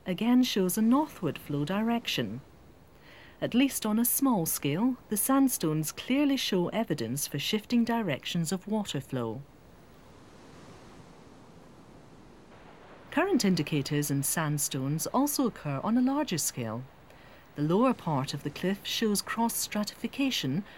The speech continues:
formed by a large sand wave, a mega ripple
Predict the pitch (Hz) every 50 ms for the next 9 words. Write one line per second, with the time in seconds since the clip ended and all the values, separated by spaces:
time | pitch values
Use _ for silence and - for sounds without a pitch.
0 | - - - - 262 262 262 254 240 226 - 190 185 185 180 175 170 170 175 180
1 | 180 180 - - - - 220 226 226 214 190 156 143 143 120 113 113 117 127 -
2 | - - - - - - - 220 208 208 214 240 240 - 185 156 139 127 123 -
3 | - 127 123 165 180